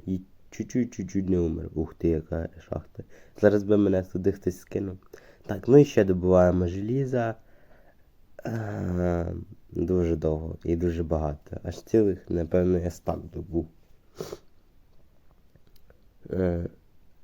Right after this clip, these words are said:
і добуваємо дерево для прокачки села. Навіть не знаю, для, навіщо нам дерево. Ну добре. Крафтимо щит, а також желізну броню. Ну і також для одної штучки. Ну, я думаю, ви догадались, про що я.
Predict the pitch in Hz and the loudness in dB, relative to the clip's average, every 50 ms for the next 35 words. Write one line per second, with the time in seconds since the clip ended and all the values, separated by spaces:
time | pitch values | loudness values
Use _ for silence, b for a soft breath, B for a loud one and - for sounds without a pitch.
0 | - - 107 113 113 107 104 90 92 92 92 90 90 90 90 90 90 90 87 87 | 0 4 4 6 6 6 4 2 4 4 6 6 6 6 6 6 4 4 4 4
1 | 85 85 85 80 78 78 76 76 - 85 87 80 80 78 78 - - - 78 - | 4 4 2 2 0 -2 -4 -6 -10 -8 -4 -4 -4 -4 -6 -8 -10 -12 -8 -6
2 | - 85 82 - - - 90 90 - - - - - - 90 92 101 101 104 113 | -6 -6 -6 -6 -10 -10 -10 -10 -10 -10 -16 -14 -12 -10 -10 -10 -8 -6 -6 -6
3 | 120 120 117 113 110 104 - - - 104 101 101 98 98 98 98 98 98 - - | -6 -6 -8 -10 -10 -12 -14 -14 -10 -6 -4 0 0 0 0 0 -4 -6 -4 -2
4 | 95 92 90 87 90 90 90 92 92 92 87 87 85 - 90 87 85 - - - | -2 -2 -2 -2 -2 -2 0 0 -2 -2 -4 -6 -4 -4 -4 -4 -4 -8 -14 -8
5 | 87 85 85 85 82 82 82 85 - - - 87 85 85 82 82 82 85 82 82 | -6 -4 -2 -2 -2 -2 -4 -6 -8 -8 -8 -6 -6 -4 -4 -6 -8 -8 -10 -8
6 | 80 78 78 80 78 85 - b b b b b b b b b b b b b | -8 -6 -6 -6 -8 -10 -14 b b b b b b b b b b b b b
7 | - 113 104 92 87 80 82 - - b b b b b b - 117 101 - - | 2 2 4 4 2 0 -2 -10 -16 b b b b b b 4 4 4 4 0
8 | - 90 90 90 90 - - - - 143 147 143 - - - - - - - - | -2 0 0 0 0 -2 -8 -2 0 0 0 0 -4 -14 -16 -16 -10 -6 -6 -6
9 | - - - - - 123 123 120 - - - - - - - 95 90 90 92 95 | -6 -6 -10 -2 2 2 2 2 -2 -14 -20 -20 -16 -8 -6 -6 -6 -4 -4 0
10 | 95 95 98 95 98 98 104 120 127 127 123 123 120 120 117 113 101 101 101 101 | 2 4 4 4 2 2 2 2 2 2 4 4 6 6 6 4 2 2 4 4
11 | 104 98 87 85 85 87 - - - - - b b b b b b b b b | 4 4 2 0 -2 -4 -10 -18 -20 -20 -20 b b b b b b b b b
12 | - 151 147 143 - 117 - 123 123 107 107 107 104 110 101 104 104 - - 92 | 8 8 8 8 8 2 4 4 4 4 2 0 2 4 6 6 4 4 4 0
13 | 92 90 95 98 98 98 98 95 - - - 104 101 98 - - - - - - | 2 2 4 4 6 4 4 2 -2 -2 0 0 0 0 -2 -14 -16 -12 -8 -6
14 | 90 123 147 143 135 127 117 110 104 95 101 107 107 107 104 101 98 98 95 101 | -4 0 2 2 4 4 4 4 2 2 0 2 2 2 2 2 2 2 2 2
15 | 101 95 95 92 95 90 82 80 78 78 - - _ - 73 - - - - - | 2 2 2 4 4 4 4 2 -4 -8 -12 -16 _ -8 -8 -8 -8 -16 -4 -2
16 | 127 143 156 135 135 | -2 -2 -2 -4 -6